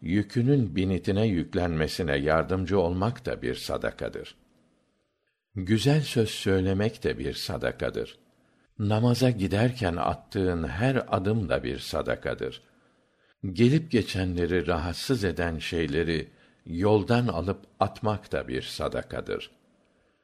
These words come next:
Hazreti Ayşe'nin, Allah ondan razı olsun,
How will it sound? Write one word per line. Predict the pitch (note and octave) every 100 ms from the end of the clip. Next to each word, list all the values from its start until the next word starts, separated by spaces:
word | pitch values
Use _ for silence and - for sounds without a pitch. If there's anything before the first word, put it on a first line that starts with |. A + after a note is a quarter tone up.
| _ _ _
Hazreti | - A#2+ A#2 D#3 B2+
Ayşe'nin, | F2 E2 D#2+ D#2 - C#2+ D#2+ D#2+ D2 - _ _ _ _
Allah | F2+ E2+ F2
ondan | F2 D#2+ D2 D2+ C2+
razı | C#2 C2 C#2
olsun, | C2 B1+ F#2 G#2